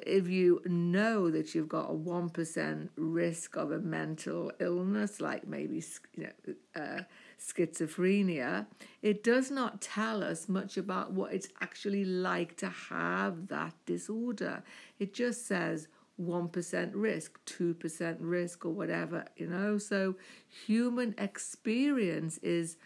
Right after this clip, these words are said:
minimized and not actually documented. So we learn about schizophrenia as what is a genetic risk, what are the symptoms, but not what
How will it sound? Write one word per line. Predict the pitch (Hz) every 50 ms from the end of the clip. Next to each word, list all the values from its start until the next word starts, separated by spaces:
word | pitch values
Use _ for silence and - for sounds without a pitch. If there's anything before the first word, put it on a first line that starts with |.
| - - _ _ -
minimized | 185 175 180 180 185 196 202 208 202 196 185 175 170 165 160 156 156 156 147 - 165 - - - _ - - - - _
and | - 165 165 170 170
not | 175 180 180 - -
actually | - 165 156 - - - - 175 170 165 160 151 156 156 - -
documented. | - 156 - - - - - 156 160 - 120 127 123 131 - - - - - -
So | - 185 180 175
we | 185 190 190
learn | 190 190 190 202 214 226 240 233
about | 226 214 190 202 202 185 170
schizophrenia | - - - 185 180 - - 180 175 - 185 196 202 208 214 196 185 170 156 143 - 190 - - - - - - - - - -
as | 170 165 165 202
what | 170 175 175
is | 180 165 170
a | 165
genetic | 156 - 170 165 170 170 180 180 175 - - 156 - - -
risk, | - 175 170 190 226 240 254 262 269 269 262 - - - - - _ - - _ - - - _
what | - - 180 175 175 175
are | 175 170 160 156
the | 156 170 151 143 139 135 - - _
symptoms, | - - - - 233 233 233 226 226 - - 208 180 170 165 165 165 165 165 -
but | - 190 - 196
not | 202 196 202 226 254 254 -
what | 196 220 226